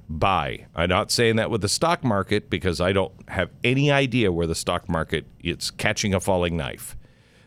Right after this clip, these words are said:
But gold will come back up if this is what I think it is. Um, and it's panic selling of that because they need the resources, which means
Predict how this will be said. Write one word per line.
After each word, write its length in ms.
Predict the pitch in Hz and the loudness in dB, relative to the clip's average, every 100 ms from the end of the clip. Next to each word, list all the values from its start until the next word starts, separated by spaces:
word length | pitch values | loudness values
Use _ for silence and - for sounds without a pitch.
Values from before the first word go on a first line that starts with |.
| - | -4
But 320 | - - 82 | -2 -2 -4
gold 540 | 78 147 160 113 98 82 | 2 4 6 4 2 2
will 260 | 101 98 | 2 2
come 360 | - 98 85 82 | 2 0 2 2
back 320 | 80 78 - - | 0 -2 -4 0
up 340 | 110 92 - - - - _ _ _ | 0 0 -2 -6 -8 -20 _ _ _
if 320 | 107 113 - | -2 0 -2
this 300 | - 95 - 71 | 0 0 0 -2
is 440 | 90 87 80 - | -2 -2 -4 -4
what 180 | 80 78 | -2 0
I 100 | 73 | -2
think 300 | - 90 - | -2 -2 0
it 60 | 78 | 0
is. 420 | 62 50 - - - - _ _ _ | -2 -6 -10 -12 -16 -20 _ _ _
Um, 580 | 76 78 73 69 65 - - _ - | -2 0 2 0 -4 -10 -16 _ -4
and 300 | 87 82 78 - | 0 0 -2 -2
it's 300 | 87 - - - | -2 -2 -2 0
panic 500 | - 117 123 127 - | 0 0 0 -2 -2
selling 400 | - 113 110 98 | 0 2 2 0
of 80 | 82 | 2
that 240 | 82 - | 0 0
because 260 | 87 92 80 | -2 -2 0
they 120 | 82 | 0
need 240 | 80 90 82 | 0 0 2
the 100 | 87 | 2
resources, 640 | 101 - 80 69 60 - | 2 0 -2 -2 -8 -4
which 220 | 92 - | -4 -2
means 500 | - 165 92 - - | 2 2 2 -2 -10